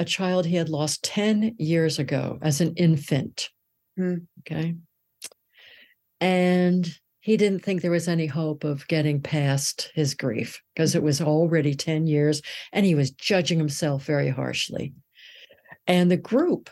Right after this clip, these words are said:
Speaker 1: supported him in listening to that journey.
Speaker 2: Mm-hmm.
Speaker 1: And to, to the point where he doesn't have to co-, he doesn't come anymore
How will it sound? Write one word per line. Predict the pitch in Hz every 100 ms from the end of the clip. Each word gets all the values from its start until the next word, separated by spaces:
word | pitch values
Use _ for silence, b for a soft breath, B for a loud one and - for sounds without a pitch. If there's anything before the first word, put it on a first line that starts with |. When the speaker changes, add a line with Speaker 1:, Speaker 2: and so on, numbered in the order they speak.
| _
Speaker 1:
supported | - 226 226 - 262 247 226 185
him | - 156 135 - _ b b _ _ _ -
in | 190 170 180
listening | 226 226 - 170 147 135 -
to | 175
that | 147 139 139
journey. | - 131 - - 117 - _ _ _ _
Speaker 2:
Mm-hmm. | 185 175 185
Speaker 1:
And | 190 180 180 -
to, | 196
to | 196 226 233
the | 226
point | 226 247 277 -
where | 170 180 175
he | 180 - 233
doesn't | 262 254 202 170
have | 220
to | -
co-, | - -
he | 175
doesn't | 233 - 226
come | - 240 330
anymore | 170 160 151 147 170